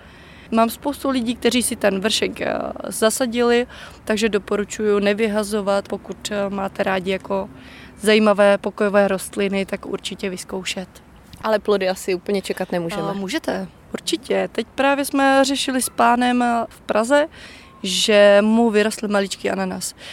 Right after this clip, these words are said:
Speaker 1: Samozřejmě nemusí být tak velký, jak bychom chtěli, ale třeba za dva, tři roky bude mít lepší sklizeň. Na jedné rostlině vždycky vyroste teda jenom jeden ananas za tu sezónu,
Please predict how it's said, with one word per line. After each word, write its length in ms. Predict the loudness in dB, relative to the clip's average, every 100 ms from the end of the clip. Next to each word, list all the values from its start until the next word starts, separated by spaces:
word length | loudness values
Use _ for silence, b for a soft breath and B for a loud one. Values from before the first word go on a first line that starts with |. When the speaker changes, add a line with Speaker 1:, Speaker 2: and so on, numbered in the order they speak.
| B B
Speaker 1:
Samozřejmě 640 | -2 2 2 4 6 6
nemusí 380 | 4 2 0 -2
být 160 | -4 0
tak 140 | 0
velký, 440 | 2 0 0 0
jak 140 | 2 0
bychom 320 | -4 -6 -10
chtěli, 460 | -10 -4 -2 0 0
ale 680 | 2 2 6 6 8 6 2
třeba 320 | -8 -4 -2
za 140 | 0
dva, 180 | 0 -2
tři 260 | -4 -4 -4
roky 260 | -6 -8
bude 200 | -6 -4
mít 160 | -4 -4
lepší 280 | -4 -6 -12
sklizeň. 460 | -8 -8 -8 -10 -12 B B B 2
Na 60 |
jedné 240 | 4 4 2
rostlině 460 | 0 -2 -2 0
vždycky 320 | -2 -6 -8 -4
vyroste 340 | -2 -2 -6
teda 200 | -4 -2
jenom 240 | 0 -2
jeden 320 | -2 -2 -2 -2
ananas 380 | 0 2 2 0
za 140 | -2
tu 200 | -4 -6
sezónu, 680 | -4 -4 0 2 2 2 0